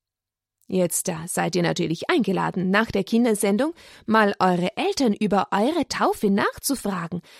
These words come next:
was sie euch denn davon erzählen können. Und vielleicht habt ihr sogar ein Bild,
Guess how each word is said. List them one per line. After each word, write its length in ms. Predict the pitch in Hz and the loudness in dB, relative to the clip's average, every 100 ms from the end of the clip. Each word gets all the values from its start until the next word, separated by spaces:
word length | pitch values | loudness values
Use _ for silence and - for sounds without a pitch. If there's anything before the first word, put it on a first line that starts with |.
| - - | -16 0
was 280 | 294 381 | 2 2
sie 120 | 370 262 | 0 0
euch 200 | 285 - | -2 0
denn 180 | 262 202 | 0 0
davon 520 | 170 180 180 170 180 _ _ - | -4 -6 -4 -4 -6 _ _ -10
erzählen 540 | 196 - 175 170 165 | -6 -4 -2 -2 -6
können. 220 | - 170 - - - | -6 -8 -8 -14 -4
Und 160 | 233 | -2
vielleicht 420 | 277 294 415 - 359 | 0 0 0 -2 -4
habt 220 | 359 302 | -4 -2
ihr 100 | 302 | -2
sogar 360 | 285 - 254 - | -2 0 -2 0
ein 240 | 220 208 | -2 -2
Bild, 420 | - 453 285 - | 0 0 0 -4